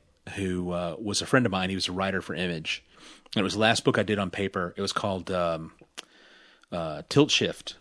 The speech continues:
the story of a co-, uh, camera, combat camera operator in Afghanistan. We got ten grand off Kickstarter for it and, uh,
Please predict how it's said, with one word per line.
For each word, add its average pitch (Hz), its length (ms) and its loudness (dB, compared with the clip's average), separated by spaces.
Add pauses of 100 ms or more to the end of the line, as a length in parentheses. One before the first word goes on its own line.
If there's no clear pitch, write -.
the 82 60 -10
story 107 360 6
of 98 140 0
a 90 200 0
co-, - 220 -2
uh, 85 320 0
camera, 110 380 0 (220)
combat 120 380 4
camera 110 300 2
operator 85 500 0
in 87 120 -4
Afghanistan. 95 680 0 (200)
We 110 200 0
got 107 340 4 (680)
ten 117 160 4
grand 95 280 2
off 82 140 2
Kickstarter 180 540 4
for 175 240 4
it - 260 0
and, 101 380 -4
uh, 92 300 -2